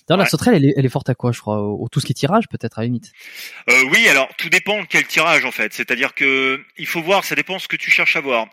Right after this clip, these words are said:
Speaker 2: Est-ce que c'est, euh, si par exemple, si t'as des longs bras, donc on va prendre l'exemple de la sauterelle qui a des longs bras, si tu te suspends et que tu te fais des tractions, la distance pour ériger ton poids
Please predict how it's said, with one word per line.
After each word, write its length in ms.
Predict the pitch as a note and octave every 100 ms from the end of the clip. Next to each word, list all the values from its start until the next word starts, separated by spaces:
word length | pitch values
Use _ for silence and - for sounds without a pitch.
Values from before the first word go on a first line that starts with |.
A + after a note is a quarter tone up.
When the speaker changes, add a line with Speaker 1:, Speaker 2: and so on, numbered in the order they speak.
| -
Speaker 2:
Est-ce 200 | C#3 -
que 100 | E3
c'est, 420 | - F3+ F3 E3+ -
euh, 480 | C#3+ C3+ C3 C3 B2+
si 160 | -
par 100 | D3+
exemple, 180 | D3 F#3+
si 80 | E3
t'as 120 | D#3
des 80 | D3+
longs 140 | D3+
bras, 260 | D3+ A#2+ G2+ A2
donc 80 | G#2+
on 60 |
va 40 | G#2+
prendre 120 | C3
l'exemple 200 | B2 B2+
de 40 |
la 40 | A#2+
sauterelle 320 | B2+ - C#3+
qui 80 | B2+
a 40 |
des 80 | A2+
longs 140 | A2+
bras, 240 | A2+ D3+ G3 - - -
si 120 | -
tu 140 | -
te 60 | F#3+
suspends 300 | - - F3+
et 40 |
que 40 | -
tu 100 | C#3+
te 40 |
fais 100 | D#3
des 100 | C3
tractions, 440 | - B2 - F#3 A3+ - - - - _ _ _ _
la 120 | G#2+ A2+
distance 640 | E3+ - G3 - - - _ _ _
pour 180 | C3 B2 -
ériger 380 | E3 F3+ E3
ton 140 | F3 D#3
poids 440 | - D3+ C3 _